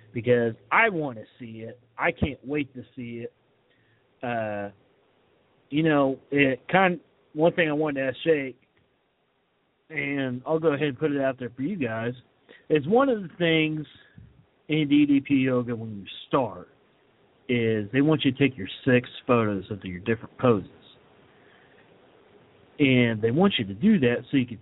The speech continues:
see how far you come. Well, you, this movie, you're not just gonna get to see Jake's six poses. You're going to get to see Jake. Just, you're,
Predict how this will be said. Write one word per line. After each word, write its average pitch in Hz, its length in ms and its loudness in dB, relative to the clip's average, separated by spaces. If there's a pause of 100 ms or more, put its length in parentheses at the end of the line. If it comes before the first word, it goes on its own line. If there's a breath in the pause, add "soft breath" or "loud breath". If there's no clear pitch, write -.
see 143 180 0
how 113 300 -2
far 123 220 2
you 98 200 -8
come. 104 300 -6 (440 soft breath)
Well, 131 380 4 (1400)
you, 185 240 -4 (420)
this 208 140 2 (100)
movie, 127 560 -2 (1000)
you're 151 140 -2
not 175 220 0
just 117 180 -8
gonna 110 180 -8
get 104 160 -14
to - 60 -20 (100)
see 113 240 -2
Jake's 98 260 -6 (540)
six - 260 -4
poses. - 340 2 (540 soft breath)
You're 120 160 -2
going 139 280 4
to 104 100 -2
get 107 240 -10
to - 160 -18
see 90 180 -10 (160)
Jake. 98 320 2 (2000)
Just, 117 200 -2 (880)
you're, 123 180 0